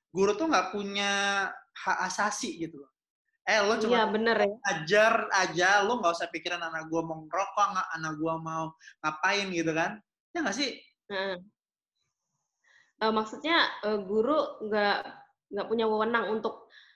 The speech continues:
Speaker 1: Ya.
Speaker 2: mengendalikan anak sepenuhnya.
Speaker 1: Ya, maksudnya gini,
Speaker 2: Gitu.
Speaker 1: kalau misalkan mereka ada masalah, kita marahin dikit, eh, guru dipolisiin.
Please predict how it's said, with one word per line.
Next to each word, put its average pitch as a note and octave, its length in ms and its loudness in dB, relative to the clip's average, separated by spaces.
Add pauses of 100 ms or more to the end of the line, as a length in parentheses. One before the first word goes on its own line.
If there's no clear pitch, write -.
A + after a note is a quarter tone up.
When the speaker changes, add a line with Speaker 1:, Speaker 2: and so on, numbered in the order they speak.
(140)
Speaker 1:
Ya. A#3+ 240 -2
Speaker 2:
mengendalikan A#3 720 4
anak G#3 240 2
sepenuhnya. A3+ 400 -6 (320)
Speaker 1:
Ya, C#4+ 240 0
maksudnya F#3+ 240 -2
gini, B3+ 160 2
Speaker 2:
Gitu. A3 60 -2
Speaker 1:
kalau F3+ 100 2
misalkan A#3+ 300 -6
mereka A3+ 260 -2
ada G3+ 240 2
masalah, G3 420 0 (360)
kita G3+ 560 0
marahin G3 340 0
dikit, A3 240 0 (540)
eh, F3 300 0 (260)
guru F3 240 0
dipolisiin. F3 960 0